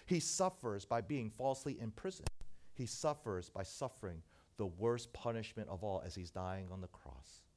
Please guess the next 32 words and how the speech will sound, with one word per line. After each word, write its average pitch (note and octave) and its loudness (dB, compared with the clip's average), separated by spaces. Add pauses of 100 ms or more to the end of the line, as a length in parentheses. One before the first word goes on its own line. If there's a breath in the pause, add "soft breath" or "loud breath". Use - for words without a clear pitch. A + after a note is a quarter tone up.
(800)
Does G2+ -2
this D#3 0
sound D3 -2
like C3 -4
anyone B2+ -4
familiar? A2+ -4 (560)
Sounds A3+ -6
like G#2+ -2
Joseph, - -6 (280)
right? E3 -8 (680 soft breath)
Turns A3+ 4
out, A2+ 2 (400 soft breath)
when C#3+ 6
Joseph F#3+ 8
says, G2 6 (460 soft breath)
"God F3 6
has D#3+ 4
given E3 4
me A2 0 (200)
an B2 -2
opportunity D3+ 0 (420 soft breath)
to - -4
walk C#3 0
a A2 4
mile D3 0
in C#3 0
his C3 -4
shoes, D3 -2
to - -4
understand C#3+ -2
his C3 -2
perspective," C3+ -2